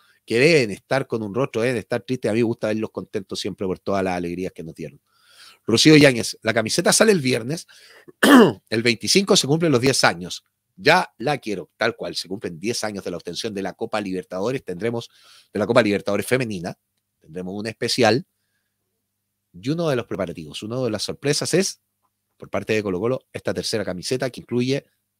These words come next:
dos estrellas. Eh, Camilo Zurita, listo,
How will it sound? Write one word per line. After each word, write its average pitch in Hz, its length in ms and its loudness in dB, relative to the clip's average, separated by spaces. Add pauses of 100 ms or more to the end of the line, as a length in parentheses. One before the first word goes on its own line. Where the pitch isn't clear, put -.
(140)
dos 120 460 0 (160)
estrellas. - 560 -18 (2000)
Eh, 110 160 4
Camilo 170 500 2
Zurita, 143 420 0
listo, 117 480 -2